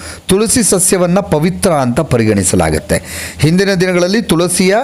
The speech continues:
ಮಡಕೆಯನ್ನ ತಯಾರಿಸಲಾಗ್ತಾ ಇತ್ತು. ಮಹಿಳೆಯರು ಪ್ರತಿದಿನ ಸಗಣಿ ಮತ್ತು ಮಣ್ಣಿನಿಂದ ಈ ಶು-, ಈ ಸ್ಥಳವನ್ನ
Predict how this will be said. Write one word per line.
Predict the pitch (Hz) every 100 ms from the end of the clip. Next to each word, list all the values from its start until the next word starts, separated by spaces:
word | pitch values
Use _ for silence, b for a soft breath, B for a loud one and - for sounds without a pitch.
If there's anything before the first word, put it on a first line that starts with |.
| - B B 104
ಮಡಕೆಯನ್ನ | 113 147 160 190 185 190
ತಯಾರಿಸಲಾಗ್ತಾ | 185 139 131 131 120 120 101 - 101
ಇತ್ತು. | 90 - 180 214 B B 123
ಮಹಿಳೆಯರು | 151 190 196 196
ಪ್ರತಿದಿನ | 190 160 - 196 180 208
ಸಗಣಿ | 202 165 151 190 226
ಮತ್ತು | 165 156 185
ಮಣ್ಣಿನಿಂದ | 147 147 190 196 139 123 170 277 B B -
ಈ | 180 226
ಶು-, | - - 180 147
ಈ | 156 165
ಸ್ಥಳವನ್ನ | 165 147 190 208 143